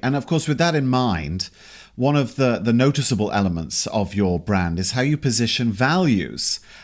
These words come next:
as driving what you do, from the ingredients you use to how you launch new products. So I'd love to know a little bit more. A-, and, and who decides within the company which values are the right ones?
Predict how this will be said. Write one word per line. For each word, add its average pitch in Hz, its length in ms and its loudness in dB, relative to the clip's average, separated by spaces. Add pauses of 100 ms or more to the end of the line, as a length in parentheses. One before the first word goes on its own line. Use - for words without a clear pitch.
(160)
as 107 200 2
driving 113 480 2
what 104 140 -4
you 101 160 2
do, 98 500 0
from 104 360 0
the 90 100 2
ingredients 151 640 2
you 165 60 4
use 151 640 2
to 127 120 -2
how 117 180 2
you 104 160 2
launch 139 420 0
new 143 120 2
products. 127 640 0 (440)
So 202 160 2
I'd 170 140 0
love 226 160 2
to 254 100 0
know 233 120 4
a 196 40 4
little 170 200 2
bit 127 200 0
more. 98 680 2
A-, 131 160 0
and, 165 260 -2
and 165 160 2
who 220 200 4
decides 185 640 2
within 139 200 2
the 135 80 -2
company 156 420 2
which 151 380 2
values 98 680 0 (100)
are 117 100 2
the 104 140 0
right 120 420 -2
ones? 65 580 -6